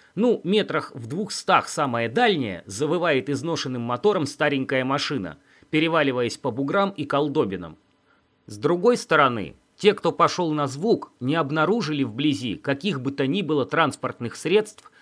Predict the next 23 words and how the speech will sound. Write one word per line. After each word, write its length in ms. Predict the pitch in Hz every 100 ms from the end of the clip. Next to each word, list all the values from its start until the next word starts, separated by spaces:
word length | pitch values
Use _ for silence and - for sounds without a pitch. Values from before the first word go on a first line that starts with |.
| -
с 100 | 104
двигателем 600 | 104 151 180 175 160 143
внутреннего 540 | 107 139 139 123 120
сгорания. 600 | 107 98 127 110 90 76 - _ _ _ -
Ясен 420 | 113 214 - 170
ребус? 460 | 127 101 85 - _ _ _ _ _ _ _ _
И 80 | 185
ведь 140 | 175 139
через 280 | 165 156 117
два 180 | 147 127
дня 220 | 165 170
всё 220 | - 139
это 160 | 131 107
в 80 |
точности 560 | - 180 180 147 139 143
повторилось, 800 | 139 123 - 123 110 90 - - _ _
вновь 420 | - 104 202 247 -
повергнув 680 | 139 127 147 107 110 113
отряд 360 | 113 - 220 160
в 80 | 107
злое, 440 | 92 156 208 180
тягостное 640 | - 131 135 127 - 123
недоумение. 760 | 117 113 110 110 107 95 85 71